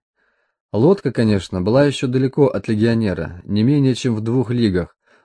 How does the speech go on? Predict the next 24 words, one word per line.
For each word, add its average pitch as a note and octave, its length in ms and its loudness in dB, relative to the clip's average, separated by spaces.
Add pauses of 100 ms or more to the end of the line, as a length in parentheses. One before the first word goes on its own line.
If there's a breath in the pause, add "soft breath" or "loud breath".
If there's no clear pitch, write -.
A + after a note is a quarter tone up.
(100)
но G#2+ 260 0
она B2 240 2
упорно C3 460 2
двигалась A2 420 -2
вперед. G2+ 460 -2 (1000)
«Ну A#2+ 180 2
и - 20 0
что D3+ 200 -2
мы C#3 120 4
будем A2+ 320 2
делать?» F#2+ 400 0 (160)
спросил G#2 420 -6
Диметр. F#2+ 500 -4 (560)
«Они B2 220 2
же C3+ 80 0
скоро C#3 260 2
нас B2+ 180 2
заметят B2 460 0 (100)
и - 60 -8
сразу A#2+ 380 -2
догонят». G2+ 440 -2 (1040)
«Подождем», A#2 680 0
воскликнул G2+ 600 -4
Ромул. F2+ 320 -2